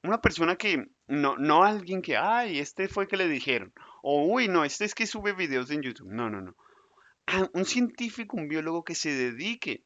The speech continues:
a estudiar la fauna, la flora, de,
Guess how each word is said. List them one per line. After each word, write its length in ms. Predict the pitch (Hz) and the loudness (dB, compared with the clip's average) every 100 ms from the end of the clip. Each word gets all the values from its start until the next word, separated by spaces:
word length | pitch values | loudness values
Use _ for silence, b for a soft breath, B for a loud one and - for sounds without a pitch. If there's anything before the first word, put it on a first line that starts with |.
| b b b | b b b
a 100 | 143 | -2
estudiar 540 | 151 - 143 135 131 135 | -2 -2 0 6 6 6
la 200 | 135 131 | 4 4
fauna, 500 | 131 127 135 139 127 | 2 4 2 0 0
la 140 | 110 | -2
flora, 520 | - 131 139 139 139 B B B B B | -2 -2 0 2 0 B B B B B
de, 380 | 147 151 151 | -8 0 0